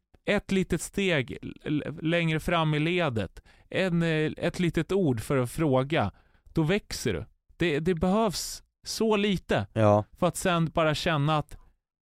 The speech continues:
Speaker 1: själv-, självkänslan blir bättre.
Speaker 2: Ja,
Speaker 1: Mm.
Speaker 2: jag skulle verkligen säga att det man hör här är ju, eller det jag hör är ju liksom att så här,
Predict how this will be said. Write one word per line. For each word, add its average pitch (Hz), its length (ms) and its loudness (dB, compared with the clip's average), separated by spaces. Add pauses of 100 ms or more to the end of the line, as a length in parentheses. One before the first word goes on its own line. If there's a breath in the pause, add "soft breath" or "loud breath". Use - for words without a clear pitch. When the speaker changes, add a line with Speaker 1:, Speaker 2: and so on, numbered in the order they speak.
(300)
Speaker 1:
själv-, 165 560 0
självkänslan 160 1120 0
blir 143 180 0
bättre. - 400 -4 (100)
Speaker 2:
Ja, 143 360 8 (140)
Speaker 1:
Mm. 113 160 -2
Speaker 2:
jag 131 140 6
skulle 175 220 6
verkligen 143 340 4
säga 139 320 6
att - 200 0
det 117 140 2
man 120 140 2
hör 160 260 8
här 110 220 6
är 107 100 6
ju, - 220 0
eller 117 300 2
det 113 100 4
jag 147 200 8
hör 120 160 8
är 110 100 8
ju 110 140 4
liksom 107 260 -2
att 104 100 -4
så 110 60 2
här, 107 160 4